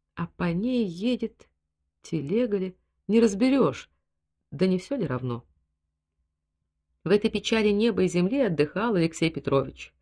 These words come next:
Ему казалось, что все бывшее не коснулось его, а то, что будет, пройдет так же ненужно и призрачно. А он, после шумных попоек с друзьями,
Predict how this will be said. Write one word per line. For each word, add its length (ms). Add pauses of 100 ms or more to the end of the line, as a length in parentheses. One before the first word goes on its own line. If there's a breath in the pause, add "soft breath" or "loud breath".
(360 soft breath)
Ему 180
казалось, 560
что 500
все 320
бывшее 480
не 120
коснулось 680
его, 280 (240 loud breath)
а 120
то, 160
что 240
будет, 400
пройдет 400
так 200
же 100
ненужно 400
и 80
призрачно. 760 (280 soft breath)
А 200
он, 260 (140)
после 240
шумных 380
попоек 440
с 60
друзьями, 680